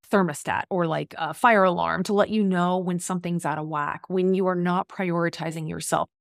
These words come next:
Maybe you're not getting rest. Maybe you're stretched too thin, whatever that might be. Anxiety shows up when something is misaligned, when something is not okay. And you are going to go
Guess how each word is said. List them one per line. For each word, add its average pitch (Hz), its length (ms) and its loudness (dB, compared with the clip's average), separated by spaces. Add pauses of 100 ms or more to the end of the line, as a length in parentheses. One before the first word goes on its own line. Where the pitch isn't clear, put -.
(180)
Maybe 214 200 4
you're 220 100 6
not 190 180 4
getting 180 300 4
rest. 180 460 0
Maybe 190 220 0
you're 190 280 0
stretched - 480 -6
too 202 160 -2
thin, 175 560 0
whatever 196 400 -2
that 185 160 -4
might 175 260 -4
be. 180 400 -4 (680)
Anxiety 214 840 2
shows 180 600 -2
up 170 360 -4 (200)
when 180 180 0
something 190 540 -2
is 160 160 0
misaligned, 160 760 -2
when 165 140 -2
something 190 520 -2
is 190 160 -2
not 165 200 -2
okay. 151 720 -6 (120)
And 202 200 4 (360)
you 226 240 4
are 247 100 8
going 202 400 2
to 220 100 -2
go 170 460 0